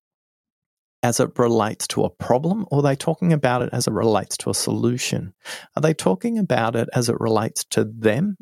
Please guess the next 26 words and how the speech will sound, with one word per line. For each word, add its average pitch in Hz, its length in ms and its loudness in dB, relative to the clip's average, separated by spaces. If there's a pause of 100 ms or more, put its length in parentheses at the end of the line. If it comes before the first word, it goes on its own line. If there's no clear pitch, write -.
as 117 160 -2
an 117 100 2
individual, 113 720 0
or 131 160 2
does 135 160 -2
it, 139 100 -2 (360)
you 123 60 -2
know, 120 100 -2
talk - 200 -6
about 117 320 -6
them 117 220 -2
as 107 100 -2
it - 80 0
relates 107 500 -2
to - 120 -4 (200)
others? 117 520 -2 (600)
Do 139 80 4
they 139 240 0 (240)
adopt 139 340 -2
a 117 80 0
very 131 420 0
internal 139 720 4
perspective, - 720 -2
or 67 100 0
do - 180 -6
they 127 220 0